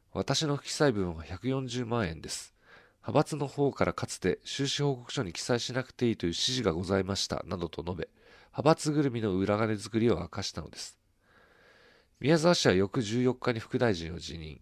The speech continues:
さらに年が明けた一月十六日には、党政治刷新本部の会合後、再び記者団の前で、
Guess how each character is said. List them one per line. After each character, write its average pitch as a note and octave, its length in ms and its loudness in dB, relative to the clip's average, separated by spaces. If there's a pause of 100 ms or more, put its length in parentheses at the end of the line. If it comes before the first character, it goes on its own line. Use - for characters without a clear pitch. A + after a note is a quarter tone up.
(540)
さ - 200 0
ら C#3+ 100 6
に F#2+ 140 -4
年 A#2 240 -2
が C3 100 6
明 G#2+ 80 4
け G#2 80 -4
た G#2 80 2
一 G2 180 0
月 A#2 200 -2
十 B2 240 -2
六 B2 200 -2
日 A2+ 220 -8
に G#2 80 -4
は、 F2 200 -2 (360)
党 D3+ 160 2
政 A#2+ 300 2
治 G2+ 100 -8
刷 A2+ 160 -6
新 A#2 200 -8
本 A#2 200 -4
部 F#2+ 100 0
の D#2 100 -4
会 G2 240 0
合 F2+ 220 0
後、 E2+ 220 0 (340)
再 C#3+ 340 2
び C#3 100 -4
記 - 60 -6
者 D3 160 2
団 G#2+ 160 0
の F2 80 -4
前 F2+ 200 2
で、 E2 140 -10